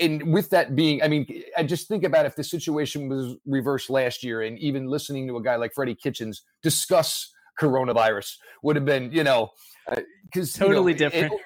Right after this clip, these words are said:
Speaker 1: it, and John Dorsey, exactly. I mean, it would have been vastly, vastly different. We're gonna get to a few more things here. It's always a pleasure to sit with Mark Sessler as we roll on through your Thursday Locked On Browns. Chain stores have different prices for professional mechanics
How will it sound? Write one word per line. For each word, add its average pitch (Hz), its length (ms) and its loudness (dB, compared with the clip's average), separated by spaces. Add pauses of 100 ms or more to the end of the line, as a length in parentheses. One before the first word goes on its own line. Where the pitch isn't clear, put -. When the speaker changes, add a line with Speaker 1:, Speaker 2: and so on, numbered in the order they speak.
(160)
Speaker 1:
it, - 360 -4
and 247 280 0
John 190 240 2
Dorsey, 147 380 -2
exactly. 175 640 2
I 127 40 -2
mean, 143 140 -4
it 151 40 -2
would 156 140 0
have 135 60 -4
been 139 180 -4
vastly, 131 420 0
vastly 107 380 -2
different. 90 360 -10 (300)
We're 180 120 4
gonna 180 140 4
get 156 160 0
to 160 80 0
a 143 60 0
few 160 200 -2
more 139 180 -2
things 123 320 -6
here. 123 180 -2
It's 117 240 -4
always 135 240 0
a 107 40 -10
pleasure 113 280 -4
to 104 60 -10
sit - 160 -8
with 113 120 -4
Mark 113 300 -2
Sessler 113 400 -2
as 113 220 0
we 123 80 -2
roll 123 240 0
on 110 120 -2
through 104 280 -6 (160)
your 113 140 -4
Thursday 107 520 -6 (240)
Locked 98 300 -4
On 85 200 -14
Browns. 67 480 -16 (540)
Chain 247 180 4
stores 113 400 -2
have 104 180 2
different 143 320 -2
prices 127 540 -2
for 160 140 -4
professional 202 400 -2
mechanics 160 500 -2